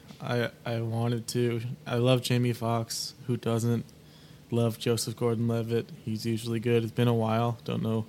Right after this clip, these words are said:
what he's been up to, but I saw your reviews and I was like, "Oh no, it can't be that bad." And while I don't think it's, I don't think it's that bad, it definitely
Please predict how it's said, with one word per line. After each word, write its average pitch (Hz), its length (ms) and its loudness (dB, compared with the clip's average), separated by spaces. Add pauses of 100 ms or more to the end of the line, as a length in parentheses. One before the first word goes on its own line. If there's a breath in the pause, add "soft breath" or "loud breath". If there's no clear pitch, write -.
(520)
what 110 120 -4
he's 120 180 0
been 113 160 0
up 110 180 -2
to, 117 260 0
but 117 300 0 (1300 soft breath)
I 113 40 -10
saw 131 260 4
your 139 320 4
reviews 123 520 2
and 120 80 4
I 113 40 4
was 113 140 0
like, 113 200 0
"Oh 113 200 2
no, 110 220 2
it 113 80 -2
can't 120 180 0
be 101 120 -4
that 120 340 2
bad." 95 440 -4 (1300 soft breath)
And 113 220 0
while 117 220 4 (160)
I 120 60 2
don't 135 300 6
think 127 120 6
it's, 120 280 2
I - 100 4
don't 180 80 12
think 170 140 8
it's 127 140 8
that 143 500 8
bad, 110 400 4
it - 200 -4 (140)
definitely 135 840 4